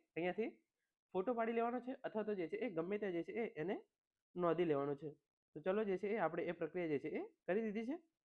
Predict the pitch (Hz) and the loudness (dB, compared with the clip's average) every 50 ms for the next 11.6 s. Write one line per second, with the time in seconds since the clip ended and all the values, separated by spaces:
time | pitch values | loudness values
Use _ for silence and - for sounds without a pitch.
0 | _ _ _ _ _ _ _ _ _ _ _ _ _ - 160 156 175 202 202 190 | _ _ _ _ _ _ _ _ _ _ _ _ _ -2 0 2 2 2 0 0
1 | - 208 196 170 160 165 165 202 202 226 190 160 165 165 156 147 143 - - 185 | -2 -2 -2 0 0 -2 -2 -2 -2 0 0 0 0 0 0 0 -2 0 0 2
2 | 165 135 - 151 151 151 - 139 135 131 - 139 143 151 247 415 - - - 135 | 2 0 0 -2 -6 -6 -4 -4 -6 -4 -4 -4 -6 -4 -4 -6 -6 -6 -8 -12
3 | 123 - _ _ _ _ _ _ _ - 151 - 180 185 190 220 226 220 190 175 | -12 -12 _ _ _ _ _ _ _ -18 -8 -4 -4 -2 -2 0 -2 0 0 -2
4 | 160 202 190 180 160 156 165 160 160 170 170 - 247 - - - 165 160 - 220 | -2 0 2 2 2 2 2 0 0 0 0 -2 -4 -8 -6 -4 -4 -2 0 0
5 | 214 220 214 214 214 220 220 226 220 226 214 226 226 233 226 214 233 226 220 208 | -2 0 -2 -4 -4 -4 -2 0 0 2 2 2 2 2 0 2 2 2 2 2
6 | 220 226 220 277 320 - _ _ _ _ _ _ _ _ _ _ _ _ - 160 | 0 -4 -4 -4 -6 -8 _ _ _ _ _ _ _ _ _ _ _ _ -4 -4
7 | 170 165 - 202 208 285 269 202 180 156 - - - 190 190 175 180 175 185 - | -2 0 0 0 0 0 0 0 0 0 0 -2 -4 -4 -2 -2 -2 -2 -2 -2
8 | - _ _ - - 196 220 247 - 233 185 165 156 - - 247 240 185 151 160 | -6 _ _ -4 -2 0 0 0 0 -2 -2 -2 -2 -2 -2 0 2 2 2 2
9 | 175 202 208 214 220 202 170 156 156 151 160 160 160 170 208 196 170 131 156 269 | 2 0 0 0 0 0 0 0 0 0 -2 -2 -2 -2 -2 -2 -2 -2 -2 -4
10 | 427 480 - 143 143 131 - 135 135 - _ _ _ _ _ _ _ _ - 165 | -6 -6 -6 -6 -6 -6 -6 -8 -16 -16 _ _ _ _ _ _ _ _ -4 0
11 | 185 214 220 240 247 233 214 185 180 185 196 | 2 2 2 2 0 0 0 0 0 0 -2